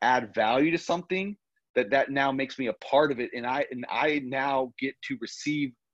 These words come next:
the anointing and blessing that's on God that's in their life, 'cause I'm attaching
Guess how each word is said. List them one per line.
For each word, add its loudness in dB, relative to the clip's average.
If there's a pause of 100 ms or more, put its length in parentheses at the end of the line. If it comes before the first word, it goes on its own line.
(120)
the 2
anointing 0
and -4
blessing 2
that's -2
on 0
God 4
that's -6
in -4
their 4
life, 2
'cause -2
I'm 0
attaching -2